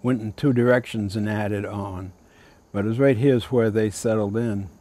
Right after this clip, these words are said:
They, uh, I think they had a little bit of wanderlust 'cause they couldn't stay here. So they sold the, uh,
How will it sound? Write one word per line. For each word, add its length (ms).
They, 340
uh, 200
I 140
think 200
they 120
had 100
a 40
little 100
bit 160
of 60
wanderlust 800
'cause 100
they 100
couldn't 260
stay 680
here. 460
So 280
they 460
sold 640
the, 340
uh, 200